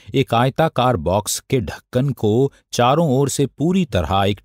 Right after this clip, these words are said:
टेप द्वारा बंद कर दिया जाता है। आवश्यक टेप की लंबाई ज्ञात कीजिए। तीन,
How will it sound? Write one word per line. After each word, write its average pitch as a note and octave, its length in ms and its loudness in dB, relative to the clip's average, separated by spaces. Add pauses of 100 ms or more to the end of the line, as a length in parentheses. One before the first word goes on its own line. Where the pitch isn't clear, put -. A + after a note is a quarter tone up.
(140)
टेप C#3 280 0
द्वारा F#2 340 2
बंद F2+ 300 -2
कर A2 200 -2
दिया D#2 280 -4
जाता D2 380 -8
है। D#2 380 -8 (600)
आवश्यक A2 600 0
टेप A#2 220 2
की G2 180 0
लंबाई D2+ 520 -2
ज्ञात G2+ 280 0
कीजिए। A2+ 520 -2 (1000)
तीन, D2+ 380 -4